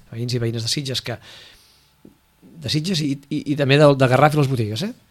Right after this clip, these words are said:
Perquè vaig recórrer tot el municipi i vaig parlar amb molta gent, que m'havia discutit dies enrere parlant, diguem, que no estaven a favor de que es convoqués el referèndum, de que fi-, definitivament es fes, de que si l'Ajuntament hi col·laborava, que sigui, que si no,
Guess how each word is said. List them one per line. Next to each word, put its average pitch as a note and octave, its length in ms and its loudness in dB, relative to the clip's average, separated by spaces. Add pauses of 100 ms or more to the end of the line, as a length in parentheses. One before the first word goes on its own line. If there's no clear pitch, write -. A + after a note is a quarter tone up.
(300)
Perquè A#2 240 -16
vaig A#2+ 220 -8
recórrer A#2+ 300 -6
tot A#2 120 -6
el A#2 80 -6
municipi C#3 460 0 (240)
i - 60 -8
vaig - 200 -8
parlar A#2 300 -4
amb A#2+ 80 0
molta A2+ 180 -4
gent, G2+ 160 -10 (1300)
que A#2 140 -4
m'havia C3 260 0
discutit C3+ 460 -2
dies C3 220 0
enrere B2+ 420 2
parlant, B2 380 -6
diguem, B2+ 320 -4 (340)
que B2+ 100 -16
no A2+ 80 -12
estaven A2 300 -8
a - 60 -2
favor A#2+ 320 0
de B2 80 -6
que A#2+ 80 -6
es - 120 -8
convoqués A#2 400 -12
el A2+ 80 -12
referèndum, D3+ 560 0
de C3+ 140 -2
que B2+ 100 -8
fi-, B2+ 160 -8
definitivament A#2+ 640 -6
es - 80 -4
fes, E3 300 2
de C#3 80 -10
que - 80 -10
si - 100 -8
l'Ajuntament A#2 560 -8
hi A2+ 80 -8
col·laborava, D3+ 680 0
que B2+ 120 -14
sigui, C3 240 -12
que C3 80 -12
si D3 140 -10
no, F3 100 -6